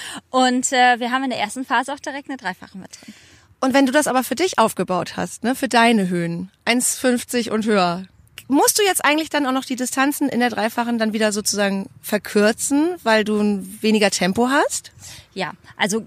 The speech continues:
Speaker 1: grundsätzlich muss man sich ja überlegen, wenn man jetzt zu Hause trainiert, ähm, möchte ich die Distanzen genau so trainieren, wie sie vermutlich auf dem Turnier sind, was man ja nicht genau weiß vorher.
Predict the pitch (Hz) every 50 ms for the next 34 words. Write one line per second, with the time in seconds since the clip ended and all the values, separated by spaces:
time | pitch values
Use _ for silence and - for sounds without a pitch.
0 | - _ - - 240 277 285 285 - 254 240 - - 240 208 233 - _ 226 226
1 | 240 233 - 240 226 220 214 214 220 190 190 196 196 202 226 254 247 247 233 220
2 | 208 208 202 202 - 220 214 208 214 202 202 - - - 208 214 233 247 254 262
3 | 262 - - - - - - - - 202 208 202 202 220 247 - - 214 - -
4 | - 208 202 - - 220 208 208 196 - 214 208 175 214 208 202 190 190 190 196
5 | 170 208 220 - - - 226 214 214 208 202 190 202 185 180 185 - - - 208
6 | 202 202 226 240 226 240 214 202 175 170 190 190 - - 196 196 208 226 233 226
7 | 285 285 247 214 214 - 240 247 240 240 240 233 233 247 240 - - 233 226 214
8 | 214 214 180 190 175 180 185 180 - - - 190 180 185 175 170 170